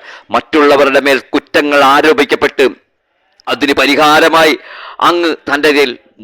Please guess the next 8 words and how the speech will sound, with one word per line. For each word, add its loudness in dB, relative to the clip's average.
തലയിൽ 0
മുൾക്കിരീടം -2
ചൂടിയ -2
ഈശോയെ, 2
ആ -2
തലയിൽ 2
നിന്നൊഴുകുന്ന 2
രക്തത്താലും -2